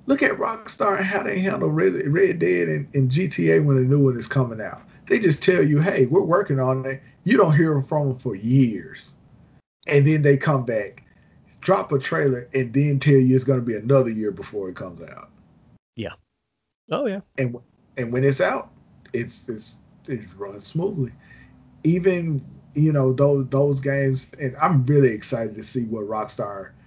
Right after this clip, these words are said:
Speaker 1: is able to do with this new technology. Uh,
Speaker 2: They're gonna do nothing. They're just gonna keep making G T A Online and printing money for the rest of time.
Speaker 1: Yeah.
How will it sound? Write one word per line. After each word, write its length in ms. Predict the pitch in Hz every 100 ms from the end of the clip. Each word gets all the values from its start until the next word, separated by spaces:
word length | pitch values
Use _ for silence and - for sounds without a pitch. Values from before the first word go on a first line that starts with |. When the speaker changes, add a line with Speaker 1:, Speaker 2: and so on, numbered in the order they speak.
| - - _ _ _ -
Speaker 1:
is 200 | 131 131
able 260 | 120 113 104
to 100 | 101
do 260 | 92 127
with 220 | 110 104 101
this 220 | 101 95
new 180 | 101 92
technology. 720 | 95 82 87 82 82 - - - _ _ 67 71 - _ _ _ _ _ _ -
Uh, 160 | 127
Speaker 2:
They're 160 | 117 139
gonna 160 | 185 170
do 160 | 175
nothing. 500 | 147 143 175 101 80
They're 120 | 85 104
just 180 | 131
gonna 140 | 160 139
keep 220 | - 139
making 300 | 139 135 123
G 160 | 120 131
T 180 | 135
A 180 | 131 123
Online 540 | 117 127 113 95 87 87
and 280 | 92 104 104
printing 380 | 127 127 113
money 320 | 98 120 98 80
for 140 | 95
the 60 | 85
rest 240 | 85 -
of 80 | -
time. 400 | 85 76 65 62 _ - - - - 202
Speaker 1:
Yeah. 280 | 90 170